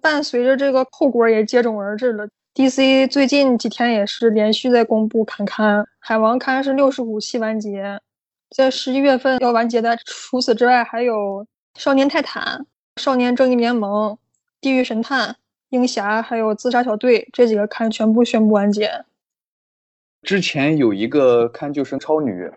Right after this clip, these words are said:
Speaker 2: 超女之前的情况是要配合超人新的大事件要重启刊号嘛，就提前完结了。结合现在这个情况，它复刊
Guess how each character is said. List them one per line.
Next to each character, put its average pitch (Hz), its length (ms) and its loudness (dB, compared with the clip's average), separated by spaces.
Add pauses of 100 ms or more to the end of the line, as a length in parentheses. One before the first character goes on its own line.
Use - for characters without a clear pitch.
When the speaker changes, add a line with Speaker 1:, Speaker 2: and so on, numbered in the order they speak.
(180)
Speaker 2:
超 196 200 -2
女 117 160 -4
之 147 120 -6
前 117 220 -6
的 123 80 -4
情 107 180 -8
况 113 220 -2
是 104 640 -2
要 110 360 2 (160)
配 165 160 -2
合 123 160 0
超 151 220 -2
人 131 220 0
新 170 200 -2
的 147 140 2
大 139 140 0
事 127 160 -10
件 131 180 -2
要 123 160 0
重 131 240 -8
启 - 140 -8
刊 143 200 -6
号 156 160 -2
嘛， 92 240 -6
就 123 120 -4
提 135 200 -4
前 123 160 -8
完 117 160 0
结 107 160 -4
了。 120 200 -4 (100)
结 139 140 0
合 147 100 -4
现 170 160 -2
在 165 100 2
这 143 120 0
个 120 80 0
情 104 180 -8
况， 107 260 -4 (280)
它 147 120 -6
复 139 200 -6
刊 151 340 -4